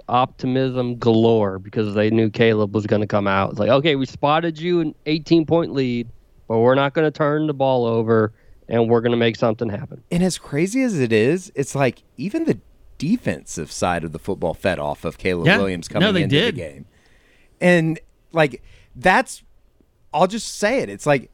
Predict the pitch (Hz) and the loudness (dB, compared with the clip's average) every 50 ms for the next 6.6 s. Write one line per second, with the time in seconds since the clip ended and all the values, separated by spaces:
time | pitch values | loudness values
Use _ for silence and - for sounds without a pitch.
0 | _ - 95 101 151 156 196 220 180 - - - - - - 165 - - - 180 | _ -20 -8 -2 2 2 2 2 0 -2 -12 -20 -20 -20 -18 -18 -14 -2 2 2
1 | 190 180 170 139 - _ _ - 214 240 240 202 165 139 120 110 - 151 175 196 | 2 2 0 -6 -8 _ _ -2 0 2 2 2 2 0 -2 -2 0 2 4 4
2 | 180 170 185 170 165 127 156 151 131 - - _ _ - 185 185 165 - - - | 4 2 0 -4 -2 0 0 0 0 -2 -8 _ _ 2 4 4 4 2 -2 -8
3 | _ - - - _ _ _ _ _ _ _ _ _ _ _ _ _ _ _ _ | _ -20 -20 -20 _ _ _ _ _ _ _ _ _ _ _ _ _ _ _ _
4 | _ - 143 135 127 - - 147 143 135 - - - 131 127 120 113 117 120 120 | _ -4 -2 -2 -2 0 2 2 2 2 0 -4 -6 -4 -4 -2 0 0 2 2
5 | 113 110 107 92 95 101 98 - - 113 110 104 - 107 95 104 101 95 - - | 2 0 -2 -4 -6 -8 -8 -6 -6 -6 -6 -4 -2 0 2 2 2 0 -2 -4
6 | 95 - - - 107 95 90 82 76 71 71 - | -8 -8 -4 -2 0 0 0 0 -4 -8 -14 -18